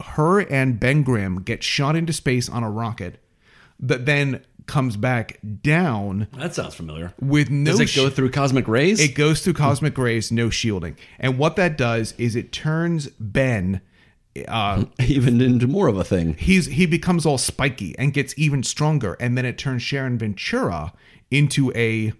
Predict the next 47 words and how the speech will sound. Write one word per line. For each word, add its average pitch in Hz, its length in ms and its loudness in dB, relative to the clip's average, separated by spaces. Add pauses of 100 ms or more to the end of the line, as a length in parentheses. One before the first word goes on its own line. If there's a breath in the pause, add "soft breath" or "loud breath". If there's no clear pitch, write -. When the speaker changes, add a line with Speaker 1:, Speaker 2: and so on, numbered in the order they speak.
(400)
Speaker 1:
female 156 460 2
version 123 360 -2
of 92 80 -6
the 104 80 -6
Thing. 85 300 -4
So - 140 -6
she 175 200 0
looks 185 220 0
like 147 100 -4
the 123 80 -6
Thing 113 200 -4
used 151 240 0
to 139 60 -4
look 123 200 -4
like. 117 240 -4 (180 loud breath)
He 151 140 0
looks 131 180 -4
like 117 140 -2
a 110 60 -4
big 98 200 -4
spiky - 460 -8
pile. - 340 -10 (220)
Speaker 2:
The 156 120 4
weird 185 580 4
thing 95 260 2
is, 80 720 0 (1200)
when 131 220 4
the 127 80 4
Fantastic 135 600 4
Four 131 280 4
went 113 160 4
up 90 140 2
in 80 80 2
a 78 60 2
ship 78 320 0
and 80 140 2
got 80 120 2
hit 80 120 -2
by 73 120 0
cosmic 78 360 -2
rays, 76 260 0
they 110 120 2
all 139 240 0
turned 143 280 2
into 107 200 4
different 92 420 -2
things. 76 680 -2